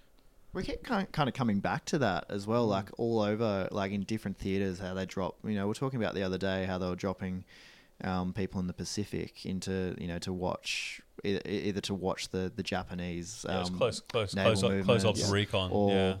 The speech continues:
Speaker 1: or, yeah,
Speaker 2: There was, there was a
Speaker 1: um,
Speaker 2: book
Speaker 1: or
Speaker 2: I
Speaker 1: train the
Speaker 2: stumbled on in
Speaker 1: natives.
Speaker 2: the, um, Saint Kilda Library yesterday. I didn't take it out, but I was going to. It was a book of photos of the, uh, Australian commandos in New Guinea,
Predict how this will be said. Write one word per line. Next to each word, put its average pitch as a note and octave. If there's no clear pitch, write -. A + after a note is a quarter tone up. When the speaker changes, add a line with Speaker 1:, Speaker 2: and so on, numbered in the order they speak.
Speaker 1:
or, G2+
yeah, F2
Speaker 2:
There D#3
was, D3+
there D3
was C3
a C3+
Speaker 1:
um, -
Speaker 2:
book D3+
Speaker 1:
or A2+
Speaker 2:
I B2
Speaker 1:
train -
the -
Speaker 2:
stumbled B2+
on G2
in F#2+
Speaker 1:
natives. F#2
Speaker 2:
the, G#2
um, F#2+
Saint -
Kilda B2+
Library E2+
yesterday. F2+
I F2+
didn't A#2
take -
it F#2
out, F#2+
but E2+
I F#2
was F2
going G#2+
to. D2+
It C#2+
was G2
a G#2+
book -
of A2
photos G#2
of F2+
the, F2+
uh, F2
Australian G2
commandos F#2
in E2+
New E2
Guinea, A2